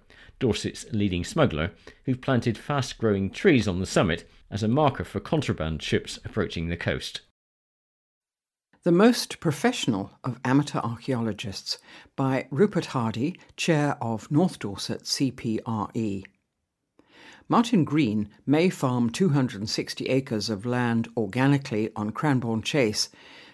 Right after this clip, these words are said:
Speaker 2: but he's best known for his extraordinary archaeological work there and for the impressive Down Farm Museum he set up behind the farm, which is full of his finds,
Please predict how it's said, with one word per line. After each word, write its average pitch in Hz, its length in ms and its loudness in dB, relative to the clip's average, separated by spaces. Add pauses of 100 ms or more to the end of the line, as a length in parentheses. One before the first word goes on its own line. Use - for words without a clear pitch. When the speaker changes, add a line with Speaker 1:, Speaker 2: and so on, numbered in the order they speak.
(120)
Speaker 2:
but 139 80 -6
he's 160 160 0
best 277 320 2
known 113 340 -2
for 143 220 -4
his 180 260 4
extraordinary 107 840 0
archaeological 160 720 -2
work 101 300 -2
there 101 300 -2 (340)
and 226 180 4
for 233 140 -2
the 208 140 4
impressive 185 640 2
Down 135 280 4
Farm 131 320 0
Museum 123 560 2 (320)
he 127 120 -2
set 147 320 0
up - 240 -2
behind 170 340 2
the 135 80 -2
farm, 87 380 -2 (380)
which 233 140 0
is 233 120 4
full 269 180 2
of 131 120 2
his 113 180 -6
finds, 113 520 0